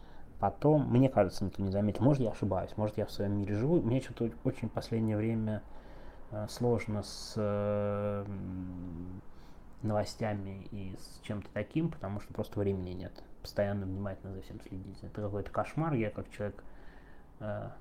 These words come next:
ново-, новостно-, новостно зависимый, э, очень от этого страдаю. Ну, реально как-то плохо с временем. Так вот, э,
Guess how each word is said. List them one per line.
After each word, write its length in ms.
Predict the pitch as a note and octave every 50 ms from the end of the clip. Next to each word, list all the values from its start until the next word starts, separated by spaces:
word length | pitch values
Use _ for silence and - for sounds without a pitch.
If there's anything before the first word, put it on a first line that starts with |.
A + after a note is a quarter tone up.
| - -
ново-, 320 | A#2 A2 G#2+ G#2+ G#2+ -
новостно-, 680 | - A2+ A2+ A#2+ A#2+ A2+ G#2+ - - - A2 G#2+ G#2 G2+ - -
новостно 640 | - G2+ A2 G#2 A2 - - - B2+ B2 A2+ A2 - - -
зависимый, 880 | - A2 G#2 G#2 G#2+ A#2 D3 D3+ - - A#2 A2+ A2 A2 G#2+ G#2 G2+ G2 - - - - -
э, 580 | - F#2+ F#2+ F#2 F#2+ F#2+ F#2 F#2+ F#2+ F#2 F2+ - - - -
очень 260 | A#2+ - - - A2
от 80 | G#2+ -
этого 140 | - A2 G2+
страдаю. 460 | - - - A2 G#2 F#2+ F2+ F2 F2+
Ну, 60 | G#2
реально 260 | A2 A2 - F2+ E2+
как-то 280 | - - - - - -
плохо 240 | - F#2+ F#2+ - -
с 80 | -
временем. 340 | - - - F2 F#2 A#2+ B2 - - - - - - - - - - -
Так 140 | - C3+ -
вот, 200 | D3+ C3 - - - - - - - - - - - - - - -
э, 680 | - B2 A#2+ A#2 A#2+ A#2 A#2 A#2 A#2 A#2+ A#2 A#2 A#2 A2